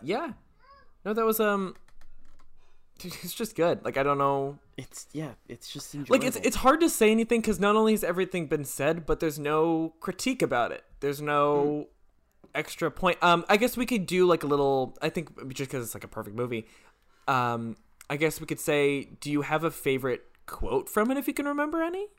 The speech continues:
Speaker 2: Oh, God. Um, I didn't write any
Speaker 1: Or do you have a
Speaker 2: quotes down.
Speaker 1: favorite shot because it's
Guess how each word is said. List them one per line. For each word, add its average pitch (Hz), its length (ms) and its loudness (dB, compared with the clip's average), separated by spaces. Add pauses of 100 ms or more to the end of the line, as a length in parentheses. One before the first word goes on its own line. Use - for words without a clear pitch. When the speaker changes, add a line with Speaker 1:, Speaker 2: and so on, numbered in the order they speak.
(920)
Speaker 2:
Oh, - 260 -14 (480)
God. 101 380 -10 (360)
Um, 104 360 -8 (100)
I - 40 -14
didn't 98 260 -12
write 101 120 -16
any 95 180 -16 (180)
Speaker 1:
Or 185 120 8
do 180 60 -2
you 208 60 8
have 202 80 8
a 208 60 4
Speaker 2:
quotes 180 40 -4
down. 185 40 -6
Speaker 1:
favorite 190 460 4
shot 160 580 4
because 147 260 -4
it's - 220 -8